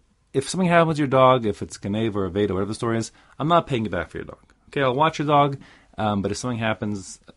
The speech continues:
I'm not paying you no matter what. And if you agree to that, then fine. If not, not. So you can agree to that, in which case, uh, it'll work. The reason why that it'll work, meaning that if I become a shomer and if something goes wrong with the dog, I don't have to pay, is because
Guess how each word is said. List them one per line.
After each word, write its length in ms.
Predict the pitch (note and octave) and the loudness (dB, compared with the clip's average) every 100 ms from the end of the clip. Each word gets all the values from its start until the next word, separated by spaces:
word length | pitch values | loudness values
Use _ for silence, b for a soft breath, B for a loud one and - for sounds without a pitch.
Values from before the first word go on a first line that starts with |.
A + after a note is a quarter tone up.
| - | -6
I'm 80 | F#2+ | -4
not 140 | F2 | -2
paying 160 | G#2 F#2+ | -2 -2
you 60 | |
no 80 | F2+ | -2
matter 180 | F2 F2 | -2 -4
what. 320 | E2 D#2 - - | -6 -8 -14 -14
And 100 | F#2+ | -12
if 80 | E2 | -8
you 80 | F2 | -6
agree 180 | G#2+ | -4
to 60 | D3+ | -2
that, 260 | C#3 C3+ F#2+ | 0 -2 -2
then 280 | G2+ G2 G2 | -4 -2 -4
fine. 300 | G#2+ G#2 F#2+ | -4 -4 -4
If 80 | |
not, 220 | F#2+ F#2 F2+ | -6 -8 -8
not. 180 | - B B - | -12 B B -4
So 100 | E3 | 0
you 40 | |
can 100 | G3 | 2
agree 140 | F#3 | 2
to 40 | F#3 | 2
that, 180 | F#2+ - | -2 -2
in 60 | |
which 160 | G#2+ - | -4 -2
case, 240 | A2+ - B B - | -2 -4 B B -6
uh, 80 | G#2 | -2
it'll 160 | A#2+ | 0
work. 220 | G2 - B B - | 0 -6 B B -4
The 80 | |
reason 260 | A2+ D#3 E3 | 0 2 2
why 220 | C#3 C3 | 2 2
that 140 | A2 - | 0 -2
it'll 120 | G2+ | 0
work, 260 | G2+ G2+ | 0 0
meaning 260 | G2+ G#2 G2 | -2 -2 0
that 200 | F2+ E2+ - | -2 -4 -8
if 400 | G#2 - - - | -12 -12 -20 -10
I 140 | G2 | -6
become 340 | F#2 G2 G2+ F2 | -6 -6 -8 -8
a 40 | |
shomer 440 | E2+ C#3 C3 B2+ A2 | -6 -4 -2 -2 -4
and 120 | F#2 | -6
if 280 | E2+ - - | -10 -16 -14
something 220 | F#2 F2 | -10 -8
goes 120 | F2 | -6
wrong 140 | F2+ | -6
with 140 | F2 E2+ | -8 -8
the 60 | |
dog, 120 | F2+ E2+ | -8 -4
I 20 | |
don't 120 | F#2 | -4
have 80 | - | -4
to 80 | D#3+ | 0
pay, 260 | F3 D#3+ B B B - | 2 2 B B B -6
is 160 | A#2+ G#2 | -2 -2
because 720 | A2 - A3 F#3 E3 F#3+ | -4 -6 0 2 2 0